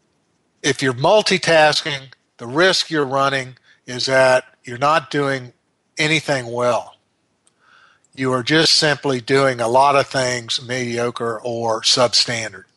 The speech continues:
simply because you're in a hurry. If you're in a hurry, that's a sure shi-, sign that you're going to have a problem. So just slow down.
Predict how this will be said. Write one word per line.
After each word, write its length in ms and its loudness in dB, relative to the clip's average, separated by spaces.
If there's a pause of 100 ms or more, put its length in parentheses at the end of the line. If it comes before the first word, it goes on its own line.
(640)
simply 400 0
because 420 0
you're 160 -12
in 140 -10
a 100 -12
hurry. 400 -10 (800)
If 200 -6
you're 240 0
in 180 2
a 80 4
hurry, 560 2 (480)
that's 260 4
a 80 -4
sure 360 2
shi-, 520 2
sign 840 2
that 220 -10
you're 200 -2
going 400 -6
to 520 -6 (640)
have 300 0
a 80 -4
problem. 460 -4 (1600)
So 200 -4
just 220 0
slow 280 4
down. 380 2